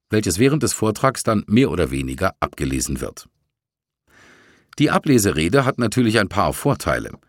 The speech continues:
Der Redner kann schon vor der eigentlichen Rede recht gut testen, wie viel Zeit er brauchen wird.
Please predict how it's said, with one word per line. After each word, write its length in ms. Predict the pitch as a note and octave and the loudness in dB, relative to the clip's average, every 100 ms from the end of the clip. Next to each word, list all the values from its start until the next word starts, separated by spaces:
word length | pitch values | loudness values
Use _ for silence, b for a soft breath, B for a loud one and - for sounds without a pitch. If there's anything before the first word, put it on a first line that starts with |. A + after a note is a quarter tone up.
| _ _ _ _ _ | _ _ _ _ _
Der 140 | F#2 E2+ | 0 2
Redner 320 | D#3 F#3 F3+ | 2 2 0
kann 220 | C#3 G2+ | 0 -2
schon 260 | - D2 C#2 | 0 -2 -2
vor 300 | - D#3+ B2 | 0 2 2
der 180 | F2 | 0
eigentlichen 540 | - A2 A2 D#2 - D#2+ | 0 0 -2 -4 -4 -2
Rede 500 | D2 F2 F#2 A#2+ F#2 | 0 0 2 0 2
recht 300 | F#2 - - | -2 -4 -4
gut 240 | G2+ D#2+ | -4 -2
testen, 500 | - G#2+ - - B2+ | -2 0 0 2 2
wie 80 | G2+ | 4
viel 140 | A#2 | 2
Zeit 260 | A2+ D3+ - | 0 0 0
er 80 | C#2+ | -2
brauchen 380 | C2+ C2+ D2+ C#2+ | -2 -2 -2 -2
wird. 260 | B1 - | -4 -8